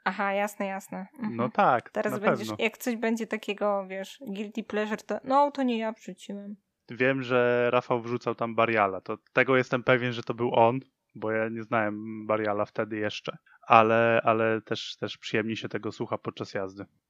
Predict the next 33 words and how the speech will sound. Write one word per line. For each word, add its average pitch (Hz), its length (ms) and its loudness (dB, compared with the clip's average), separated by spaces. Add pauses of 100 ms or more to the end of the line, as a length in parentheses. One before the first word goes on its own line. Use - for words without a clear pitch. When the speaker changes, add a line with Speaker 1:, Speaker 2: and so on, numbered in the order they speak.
(160)
Speaker 2:
To 123 120 2
co, - 300 2
może 117 260 -2
przejdziemy 123 500 -4
do, 123 380 2
do 123 120 -2
innych 131 320 -2
rzeczy, 123 260 -2
bo 117 120 -2
na 113 120 0
razie 117 280 -2
wyszło, 113 360 -6
wyszedł, 117 380 -4
Speaker 1:
Mhm. 120 220 -8
Speaker 2:
wychodzi 113 280 -6
nam 110 140 -6
trochę 113 240 -8
odcinek 110 460 -8
o 107 60 -4
polic-, 107 360 -8 (120)
polecaniu 110 480 0
Speaker 1:
<laughs> - 40 -20
Speaker 2:
playlist 127 480 0
swoich, 131 380 -2
taka 113 240 0
autopromocja. 110 840 -4 (920)
Speaker 1:
No 359 180 -2
trudno, 226 520 0 (260)
ale 269 220 2
dobrze, 220 360 -2
możemy 240 380 0
iść 214 140 -6
dalej. 202 380 -2